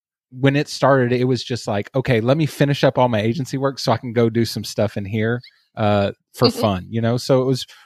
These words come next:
Speaker 1: really the agency funded all the growth of that, because while we weren't putting money into it, we were putting tons of time into it, which, uh, is
Speaker 2: Mm-hmm.
Speaker 1: a, a more finite resource than the money is.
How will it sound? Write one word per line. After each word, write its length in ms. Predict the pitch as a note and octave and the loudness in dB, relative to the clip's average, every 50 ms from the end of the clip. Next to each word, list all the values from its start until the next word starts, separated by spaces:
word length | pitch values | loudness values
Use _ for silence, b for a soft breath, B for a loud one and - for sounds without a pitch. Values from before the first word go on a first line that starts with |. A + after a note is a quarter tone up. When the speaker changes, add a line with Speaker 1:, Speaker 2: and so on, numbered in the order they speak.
| B _ - | B _ 0
Speaker 1:
really 240 | F3 F3+ D#3 C3+ | 2 4 4 4
the 120 | C3 A#2 A2+ | 4 4 2
agency 460 | G2+ B2 C3 B2 B2 A#2 - - A2+ | 4 2 2 2 0 -4 -4 -6 -6
funded 500 | - - - - A#2+ A#2+ G#2+ A2+ G#2 G2 - | -6 -6 -4 -4 -2 0 2 0 0 0 -2
all 300 | - G#2+ A2+ A#2 A#2 A2 | 0 2 4 4 4 4
the 100 | - A2 | 2 0
growth 400 | F#2+ - G#2+ G#2+ A2+ B2 A#2+ - | 0 2 4 4 4 4 2 0
of 120 | G#2 F#2 - | -4 -6 -4
that, 280 | G#2 G2+ G#2 A2+ - | -4 -4 -4 -4 -4
because 420 | G#2+ G#2+ - - A2 G#2 - - b b b b b b b _ | -6 -8 -4 -4 -4 -4 -6 -8 b b b b b b b _
while 240 | - B2+ B2 B2+ B2+ | 2 4 4 6 6
we 100 | B2+ C3 | 4 4
weren't 240 | B2+ C#3 C#3 C3+ - | 2 2 0 0 0
putting 380 | C3+ C3 B2 A#2 G#2+ G2 G2 G2+ | 0 2 2 0 -2 -4 -6 -2
money 440 | G#2+ A2+ B2+ D3 C3+ A#2+ A2+ A2 - | 0 2 2 4 2 2 0 -2 -4
into 460 | - A2+ G#2 G#2 G#2 - - G2+ G2 G2 | -2 -2 -2 -2 -4 -2 -2 0 0 2
it, 160 | G2+ A2+ - | 0 0 0
we 140 | A2 A2+ G#2+ | 0 0 0
were 80 | G#2 G#2 | 0 0
putting 300 | - B2+ A#2 A2 G#2+ - | 0 -2 -2 -2 -4 -4
tons 260 | - A2+ A2 G#2 G#2+ | -6 -6 -6 -6 -6
of 100 | F#2+ - | -10 -10
time 440 | - - - G2+ G#2 G2+ F#2+ F#2+ G2+ | -12 -10 -4 -2 0 2 2 2 0
into 320 | G2+ G2 - - G#2 G2 | -2 -4 -2 -2 -2 0
it, 100 | G2 F#2 | 0 -2
which, 300 | F#2 G2+ G2 - - - B B B B B B B | -2 -4 -6 -6 -8 -14 B B B B B B B
uh, 220 | - F#2+ F#2+ F#2+ - - | -4 -2 -2 -2 -2 0
is 220 | - A2 G2+ - - | 0 0 0 0 -4
Speaker 2:
Mm-hmm. 320 | C#3+ C3+ C3+ C3 A#2 B2+ C3 - | -6 -6 -6 -6 -8 -6 -4 -2
Speaker 1:
a, 120 | A2+ G#2+ - _ _ _ _ _ _ _ - | -4 -4 -4 _ _ _ _ _ _ _ -4
a 80 | B2 | -2
more 200 | A#2 B2 A#2+ B2 | 0 2 2 2
finite 560 | A#2 - - B2+ A#2 A#2 A2+ A2 G#2+ G#2+ G#2+ - | 2 2 2 2 2 2 2 2 2 2 0 2
resource 540 | A#2+ A#2 A2 A2 - - A#2+ A2+ G#2 - | 2 2 2 2 2 2 2 2 2 0
than 140 | - A2 G#2 | -2 -2 -2
the 80 | G2+ G2 | -2 0
money 340 | G#2 A#2 A#2+ G#2+ F#2+ G2 F#2+ | 0 0 2 2 0 0 -2
is. 300 | F#2 F2+ F#2 - - | -2 -4 -6 -8 -12